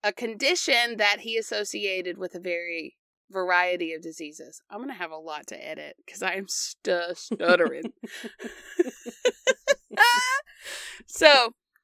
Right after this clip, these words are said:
as noted before, he thought that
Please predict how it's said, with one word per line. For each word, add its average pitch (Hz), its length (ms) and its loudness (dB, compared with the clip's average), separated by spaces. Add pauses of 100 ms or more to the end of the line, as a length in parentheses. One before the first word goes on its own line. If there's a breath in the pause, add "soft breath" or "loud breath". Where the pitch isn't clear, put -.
(800)
as 262 260 10
noted 262 220 -2
before, 233 520 -2 (880)
he 254 560 2 (360)
thought 233 580 6 (100)
that 202 340 6